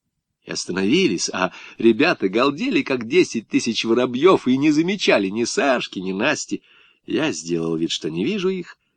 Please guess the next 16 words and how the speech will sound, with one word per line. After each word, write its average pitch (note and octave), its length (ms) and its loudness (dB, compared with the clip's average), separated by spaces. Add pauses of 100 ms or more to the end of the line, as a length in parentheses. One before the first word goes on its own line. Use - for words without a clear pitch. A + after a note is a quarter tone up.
(120)
но F2 180 -6
Настя G2 380 -2
помахала F#2+ 640 0
мне: F2 200 -2
"Мы C#3+ 220 0
в - 80 -14
кино". G#3+ 500 4 (1040)
"Попутного G#3 880 6
ветра G#3 640 6
Гулливеро G#3 1400 6
в - 80 -14
сопровождении F#3 840 6
Лилипуто!" G3 1300 6 (100)
крикнул B2 500 -2
самодовольный A#2+ 600 0
Сашка G2 480 -2